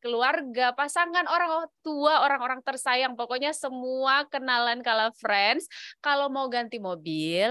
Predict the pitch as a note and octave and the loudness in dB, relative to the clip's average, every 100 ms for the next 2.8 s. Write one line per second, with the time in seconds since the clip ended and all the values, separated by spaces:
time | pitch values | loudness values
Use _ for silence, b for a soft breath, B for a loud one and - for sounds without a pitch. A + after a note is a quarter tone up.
0 | B3+ G3+ G3+ F#3 E3 D#3+ A#3 B3 G#3 G#3+ | 0 -2 -2 -4 -4 -8 -6 -6 -6 -8
1 | A#3 A3+ A#3 A#3+ D4+ C4 D4 C#4 B3 A#3+ | -8 -8 -8 -4 -4 -4 -2 -2 -2 -6
2 | A3+ G3 F#3 F3 E3 D#3+ G3 | -6 -10 -10 -10 -8 -6 -2